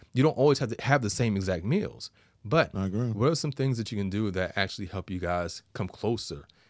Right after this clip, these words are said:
Speaker 1: and enjoy some of the same things? That's the compatibility you should be working towards.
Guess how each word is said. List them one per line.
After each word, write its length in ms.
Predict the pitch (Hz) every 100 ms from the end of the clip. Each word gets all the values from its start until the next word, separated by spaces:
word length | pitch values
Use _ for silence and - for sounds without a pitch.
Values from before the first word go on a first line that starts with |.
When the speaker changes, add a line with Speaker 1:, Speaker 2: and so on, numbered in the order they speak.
| _
Speaker 1:
and 100 | 101
enjoy 340 | 90 85 104 95
some 160 | 95
of 40 | 85
the 60 |
same 240 | 82 82 78
things? 460 | - 104 67 - - _ _ -
That's 320 | 92 135 -
the 60 | 117
compatibility 600 | 104 113 92 95 95 92
you 60 |
should 140 | 85 82
be 80 | 85
working 320 | 90 92 78
towards. 480 | - 98 - -